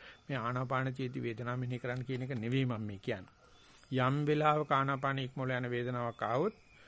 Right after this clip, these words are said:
සැප වේදනාවක්, දුක් වේදනාවක් වශයෙන් මෙනෙහි කරන්න. බලන්න. එහෙම මෙනෙහි කරන්න වෙන්නේ කොච්චර පොඩ්ඩක්ද? අනික හුඟ වෙලාවකට අපිට නොදැරිය හැකි වේදනා එන්නේ නැහැ. ඒ එකක්වත් ඉතිහාසයට යන්නේ නැහැ. ඒකක්වත් කතන්දර ගොතන්නේ නැහැ. ඒ එකක්වත්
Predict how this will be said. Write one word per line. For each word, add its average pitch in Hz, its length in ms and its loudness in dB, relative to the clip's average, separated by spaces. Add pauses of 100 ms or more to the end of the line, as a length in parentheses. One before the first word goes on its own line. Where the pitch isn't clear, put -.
(260)
සැප 139 280 -4
වේදනාවක්, 131 560 -4
දුක් 139 220 -8
වේදනාවක් 127 420 -6
වශයෙන් 170 240 -6
මෙනෙහි 120 240 -4
කරන්න. - 260 -10 (220)
බලන්න. 110 400 -4 (460)
එහෙම 160 240 -2
මෙනෙහි 139 340 2
කරන්න 151 340 -2
වෙන්නේ 147 200 -4
කොච්චර 151 480 -4
පොඩ්ඩක්ද? 135 520 -2 (220)
අනික 147 280 -4
හුඟ 135 240 0
වෙලාවකට 110 560 2
අපිට 113 260 -2 (480)
නොදැරිය 135 500 -2
හැකි 139 200 -4
වේදනා 135 340 -4
එන්නේ 117 220 -4 (100)
නැහැ. - 180 -12 (140)
ඒ 147 120 2
එකක්වත් 147 440 -4
ඉතිහාසයට 135 500 -6
යන්නේ - 140 -8
නැහැ. - 280 -18
ඒකක්වත් 135 440 -6
කතන්දර 131 480 -6
ගොතන්නේ - 400 -10
නැහැ. - 200 -20
ඒ 135 180 2
එකක්වත් 135 440 -2